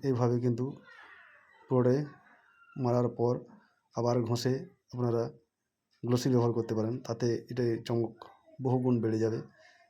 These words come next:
যাতে যারা বুঝতে অসুবিধা আছে অবশ্যই আমাকে কমেন্ট করে জানান, আমি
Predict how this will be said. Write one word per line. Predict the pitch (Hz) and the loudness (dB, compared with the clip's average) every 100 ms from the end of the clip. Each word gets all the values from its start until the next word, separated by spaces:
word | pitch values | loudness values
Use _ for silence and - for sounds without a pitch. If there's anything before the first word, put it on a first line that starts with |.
| _ _ _ _ _ _ _ _ _ _ _ _ _ _ _ - - - - - - - - - - - - - - - - - 156 | _ _ _ _ _ _ _ _ _ _ _ _ _ _ _ -10 -8 -6 -6 -4 -4 -4 -4 -4 -4 -4 -4 -2 -2 -2 -4 -4 2
যাতে | 139 131 147 135 - _ _ _ _ _ _ _ | 4 6 6 4 -4 _ _ _ _ _ _ _
যারা | 139 139 | 2 4
বুঝতে | 139 131 135 | 4 0 0
অসুবিধা | 139 131 139 131 | 2 2 4 4
আছে | 127 | 4
অবশ্যই | 139 127 127 135 | 4 0 2 2
আমাকে | 120 120 117 | 4 2 0
কমেন্ট | 117 113 | 0 0
করে | 113 113 | 2 0
জানান, | 110 120 170 202 - _ _ _ _ | 2 0 -2 -6 -18 _ _ _ _
আমি | 117 117 113 113 - | -2 2 2 0 -8